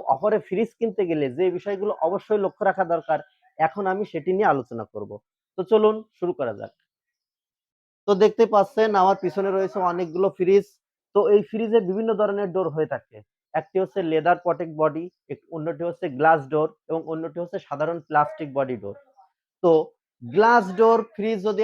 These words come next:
আপনাদের কিনতে হয়, মাথায় রাখতে হবে গ্লাস ডোর সাধারণত তিন প্রকার। প্রথমত টেম্পার্ড গ্লাস, দ্বিতীয়ত থ্রি ডি গ্লাস এবং অন্যটি হচ্ছে সাধারণ প্লাস্টিক গ্লাস।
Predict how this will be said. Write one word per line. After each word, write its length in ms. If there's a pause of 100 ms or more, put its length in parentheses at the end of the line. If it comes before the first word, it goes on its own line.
আপনাদের 400
কিনতে 280
হয়, 180 (260)
মাথায় 300
রাখতে 220
হবে 140 (180)
গ্লাস 240 (100)
ডোর 200
সাধারণত 340 (160)
তিন 120 (120)
প্রকার। 320 (960)
প্রথমত 380 (220)
টেম্পার্ড 420 (120)
গ্লাস, 280 (580)
দ্বিতীয়ত 560 (420)
থ্রি 160 (100)
ডি 80 (100)
গ্লাস 260 (520)
এবং 180 (260)
অন্যটি 400
হচ্ছে 260 (480)
সাধারণ 260 (140)
প্লাস্টিক 540
গ্লাস। 240